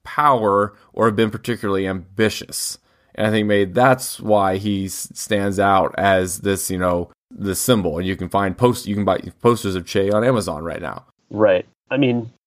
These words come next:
Speaker 2: yes, but also he never really had, like, a, like, a, a large mechanism by which to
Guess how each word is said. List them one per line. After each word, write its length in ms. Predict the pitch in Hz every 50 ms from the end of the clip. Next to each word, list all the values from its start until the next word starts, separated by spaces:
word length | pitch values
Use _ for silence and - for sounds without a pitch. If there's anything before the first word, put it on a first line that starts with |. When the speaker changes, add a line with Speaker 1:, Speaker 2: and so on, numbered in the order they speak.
| _ _ -
Speaker 2:
yes, 580 | 117 120 127 135 143 143 - - - - - _ _ _ -
but 380 | 131 120 113 127 123 117 98 -
also 760 | 110 127 127 127 123 - - 120 110 107 104 101 101 95 107 -
he 180 | - - 123
never 280 | 117 113 120 117 120 117
really 340 | 107 113 117 113 107 101 98
had, 720 | - - - 113 110 110 110 107 107 104 95 113 117 - -
like, 320 | 117 104 95 92 85 - - _ -
a, 600 | 110 104 98 95 92 90 90 87 85 85 85 - _ _ _ _ -
like, 180 | 123 107 98
a, 160 | 104 92 90 95 -
a 140 | 113 98
large 800 | 95 92 95 107 110 110 107 107 104 104 104 104 101 - - - - - _ -
mechanism 760 | 123 107 101 104 104 104 104 - 113 107 104 95 110 107 101
by 200 | 95 98 95 92
which 400 | 95 90 95 95 90 - - -
to 460 | - - 107 98 92 90 92 92 -